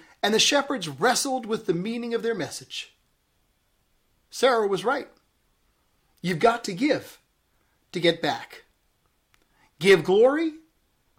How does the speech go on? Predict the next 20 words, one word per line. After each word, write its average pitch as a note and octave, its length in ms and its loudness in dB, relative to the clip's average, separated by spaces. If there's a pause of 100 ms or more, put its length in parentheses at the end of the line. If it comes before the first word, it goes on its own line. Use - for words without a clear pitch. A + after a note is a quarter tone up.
(120)
to G3 80 -4
get F3 180 0
back C#3 240 -4
to F3 80 -4
love. C#3 440 -6 (1200)
The - 80 -2
purpose - 800 0
of E3 120 -2
the E3+ 160 -4
angel's F3 380 -2
message F3+ 600 -6 (920)
was G3 180 4
to F#3 140 -4
deliver A3 480 2
both A3 520 4 (100)
an F3 100 -2
invitation F3+ 840 -4 (1000)
and A3 360 -2
an D3 100 -2
announcement. D3 760 -8